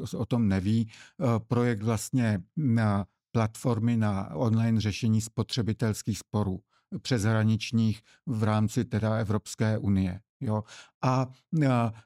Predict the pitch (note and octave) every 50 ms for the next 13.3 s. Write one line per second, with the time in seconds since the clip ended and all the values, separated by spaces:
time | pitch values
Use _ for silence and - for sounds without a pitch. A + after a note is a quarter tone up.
0 | _ - B2 A2+ A#2 A2 - - C3+ B2+ A#2 A#2+ A#2+ A2 F#2 B2+ A#2+ B2 A#2+ A2
1 | B2 B2+ B2 G2 A#2 A2+ G#2+ - - B2 A2+ - - - - A2+ - - A#2 A2+
2 | G#2+ A#2+ A2 A2+ A2 F#2 A2+ A2 A2 A2 F#2 A2+ A2 - - A2+ A2 A2 G#2+ G#2+
3 | G#2+ A2 G2 - - - G#2 F2+ G#2+ G#2 G#2 F#2 - - G#2+ G2 F#2+ F#2 F#2+ G#2+
4 | G2+ F#2+ F2+ G2 G2+ F#2 - - - - D3+ D#3 G#2+ G#2+ G2 - - - A#2+ A#2+
5 | B2 A#2 A#2+ A2 - - - - _ _ D3 B2+ B2+ B2+ B2 A2 - - - A#2+
6 | - - - - A2 G#2+ - B2+ A#2+ A2+ - - - _ _ _ _ - B2 A2
7 | G#2 - - - A#2 G#2+ - - B2 F#2 A#2 - - A#2 A2+ G#2+ - - A#2 B2+
8 | - - G#2 G2 F2+ G#2+ G#2 G#2 F#2+ A2 A2 - - - A2 G#2 G#2 G#2 G#2+ G#2
9 | G#2 G#2 G#2 A2 A2 G#2 G2 A2+ A2 A2+ A2+ - G2+ - - G2 G#2 G2+ G2 G2
10 | E2 F2+ F#2 F2+ - - _ _ _ - A2+ G#2+ G2+ G#2 - - - - _ _
11 | - A#2+ G2+ F#2+ A2+ B2 A#2 A#2 - - - _ _ - F3 C#3+ C3+ B2 A2+ G2+
12 | - - - C#3+ D#3+ D#3 - _ _ - - - - A#2+ A2+ - - - B2 A2+
13 | - B2 A#2+ A2+ A2+ A2+